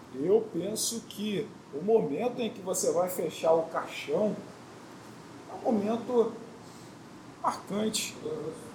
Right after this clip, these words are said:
É um momento que a, a, a emoção do luto precisa ser com, começada, é, de uma certa forma autorizada socialmente a se viver. Eu acho que essa pandemia,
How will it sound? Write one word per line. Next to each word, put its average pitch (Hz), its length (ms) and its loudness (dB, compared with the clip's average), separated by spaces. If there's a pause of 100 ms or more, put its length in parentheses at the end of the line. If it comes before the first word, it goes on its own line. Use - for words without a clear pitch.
É - 20 4
um 247 60 6
momento 240 260 8
que - 80 6
a, 214 240 6 (120)
a, 190 600 6
a 185 140 8
emoção 233 680 8
do 220 80 2
luto 220 400 0
precisa 226 720 6
ser 202 360 4
com, 190 160 -2 (440)
começada, 202 1000 8 (1080)
é, 147 160 2
de 185 120 0
uma 196 180 4
certa 196 380 6
forma 185 560 4 (340)
autorizada 208 1000 6 (920)
socialmente 214 920 6
a 226 40 6
se 226 180 4
viver. 226 280 -4
Eu 202 120 4
acho 208 120 4
que 240 60 2
essa 226 220 8
pandemia, 220 800 4